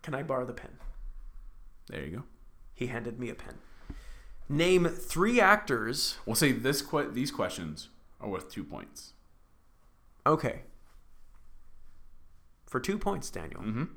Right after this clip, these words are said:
Speaker 1: Name three actors who were up for the role of Superman in the nineteen seventy-eight film, losing out to Juilliard-trained actor Christopher Reeve.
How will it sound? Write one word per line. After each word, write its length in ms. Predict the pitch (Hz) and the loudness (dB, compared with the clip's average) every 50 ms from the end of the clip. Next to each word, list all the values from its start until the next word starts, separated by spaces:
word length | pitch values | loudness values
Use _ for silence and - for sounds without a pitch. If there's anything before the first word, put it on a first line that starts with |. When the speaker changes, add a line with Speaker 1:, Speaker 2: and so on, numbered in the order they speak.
| - - - - - - | -16 -18 -18 -18 -12 -4
Speaker 1:
Name 280 | - 127 139 139 139 135 | 0 2 2 4 2 2
three 420 | 123 - - 143 147 175 208 208 | 0 -2 0 2 4 4 6 6
actors 760 | - 151 160 175 180 - - 117 90 65 62 - - - - - - - - - - - - - - - - - - - - - | 6 6 6 6 4 2 -2 -2 -2 -2 -4 -6 -6 -8 -8 -10 -14 -18 -20 -20 -20 -20 -20 -18 -16 -16 -16 -16 -16 -16 -14 -6
who 120 | - - 156 | 0 2 6
were 200 | 147 151 151 - | 8 10 10 12
up 200 | 160 165 - - | 10 8 8 6
for 100 | 175 170 | 4 4
the 80 | 165 | 6
role 280 | 147 143 151 147 147 139 | 6 6 6 6 6 6
of 100 | 123 123 | 4 2
Superman 760 | - - - 202 196 - 143 131 127 117 101 95 98 113 127 - - - - - - - - - - - - - - - - | 0 0 2 2 2 2 2 2 2 0 -2 -2 -4 -4 -6 -8 -10 -12 -14 -14 -14 -16 -16 -16 -16 -18 -18 -18 -20 -12 -4
in 60 | - 127 | 0 2
the 60 | 120 | 2
nineteen 340 | 127 135 135 127 139 143 131 | 4 4 4 2 2 0 0
seventy-eight 520 | - - 135 127 123 127 131 131 139 131 - | 2 2 2 4 4 4 4 2 2 0 -2
film, 420 | - - 104 82 71 98 120 127 - - - - - - - - _ - - - | -4 -4 -4 -4 -4 -8 -10 -12 -14 -16 -20 -20 -20 -20 -20 -20 _ -20 -10 0
losing 380 | 131 147 160 175 165 190 175 170 | 4 6 8 8 8 8 10 12
out 340 | 160 156 160 160 - - - - - - - - - - | 12 12 10 10 4 -2 -12 -16 -20 -20 -20 -20 -10 -6
to 80 | 127 | -6
Juilliard-trained 1040 | 117 113 127 147 160 165 175 170 165 160 156 151 151 - - - 170 156 156 147 - - | -4 0 2 4 4 6 6 8 10 10 10 10 8 4 0 2 4 4 4 4 2 2
actor 680 | - 127 123 - - - 123 120 117 117 110 - - - - - - | 4 2 2 2 -2 0 0 2 2 0 0 -4 -8 -16 -16 -8 -4
Christopher 440 | - 117 110 - - - - 90 | -2 -2 -2 -2 -4 -6 -6 -6
Reeve. 380 | 95 98 80 - - - - - | -6 -6 -8 -10 -12 -14 -16 -18